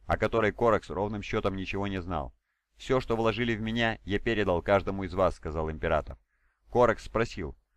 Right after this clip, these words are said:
кто и что именно вложил в Императора, но тот лишь покачал головой и не ответил, сказав Кораксу, что теперь это уже не важно.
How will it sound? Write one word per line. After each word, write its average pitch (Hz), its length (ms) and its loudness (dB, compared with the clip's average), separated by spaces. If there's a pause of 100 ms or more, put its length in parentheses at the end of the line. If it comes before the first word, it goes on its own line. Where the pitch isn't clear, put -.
(100)
кто 127 240 2
и 117 80 2
что 123 240 -2
именно 113 420 0
вложил 95 340 0
в 95 100 -2
Императора, 85 520 2
но 90 160 -2
тот 127 180 0
лишь 110 200 -6
покачал 104 420 0
головой 104 420 2
и 95 40 -6
не 98 100 -2
ответил, 90 440 -2
сказав 101 380 2
Кораксу, 101 440 0
что - 160 -10
теперь 104 260 0
это 92 160 0
уже 92 160 -4
не 98 100 -4
важно. 92 400 2